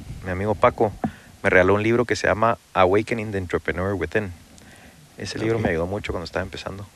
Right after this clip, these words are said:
Speaker 1: ¿verdad? Como de por qué estás despertando que eres un emprendedor.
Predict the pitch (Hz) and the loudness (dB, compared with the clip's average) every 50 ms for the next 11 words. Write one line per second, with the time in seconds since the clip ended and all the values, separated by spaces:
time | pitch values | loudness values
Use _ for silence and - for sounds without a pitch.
0 | - - - 82 87 92 - - - - - 104 - - - - - 98 90 - | -16 -10 -8 -8 -8 -8 -10 -14 -16 -16 -14 -16 -16 -20 -20 -14 -14 -10 -8 -6
1 | 87 - - 95 - - 104 90 101 - - - 85 - - 87 92 95 90 - | -4 -2 -4 -4 -2 -4 -6 -6 -6 -6 -6 -6 -6 -2 -4 -4 -4 -4 -4 -4
2 | - 95 - - 95 98 98 92 - 78 82 - - - - | -4 -4 -4 -6 -8 -8 -8 -6 -8 -10 -8 -8 -8 -8 -8